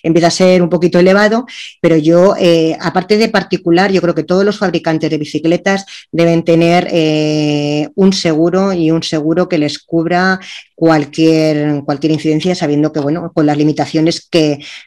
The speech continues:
como especialistas como tú les haréis, eh, notar que están exentas, pero que por lo menos, por lo menos tengan, eh, la tranquilidad,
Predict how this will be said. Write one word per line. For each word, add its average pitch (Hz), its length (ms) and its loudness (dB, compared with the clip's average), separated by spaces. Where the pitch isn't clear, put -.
como 165 180 0
especialistas 156 540 -4
como 165 260 0
tú 170 240 2
les 180 220 -2
haréis, 151 460 0
eh, 151 180 0
notar 151 340 -2
que 190 60 -2
están 147 480 -4
exentas, 156 760 -4
pero 196 380 2
que 185 320 2
por 170 180 2
lo 175 140 4
menos, 262 480 4
por 170 220 -2
lo 175 80 2
menos 214 360 0
tengan, 196 460 0
eh, 156 1000 -2
la 165 220 -2
tranquilidad, 190 840 2